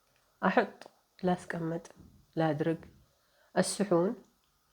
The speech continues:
አልስሑን ሰሃኖቹ፣ ባዕድማ፣ ባዕድማ የሚለው ቃል ወይም አረፍተ ነገር ካደረግን በኋላ ቀጥሎ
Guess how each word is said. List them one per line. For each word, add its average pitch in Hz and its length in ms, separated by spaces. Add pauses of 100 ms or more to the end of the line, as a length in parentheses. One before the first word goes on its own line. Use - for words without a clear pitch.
አልስሑን 165 920 (680)
ሰሃኖቹ፣ 175 500 (720)
ባዕድማ፣ 185 560 (680)
ባዕድማ 208 480 (280)
የሚለው 165 400 (920)
ቃል 160 320
ወይም 160 260
አረፍተ 156 300
ነገር 165 280 (480)
ካደረግን 180 560 (200)
በኋላ 156 320 (560)
ቀጥሎ 214 520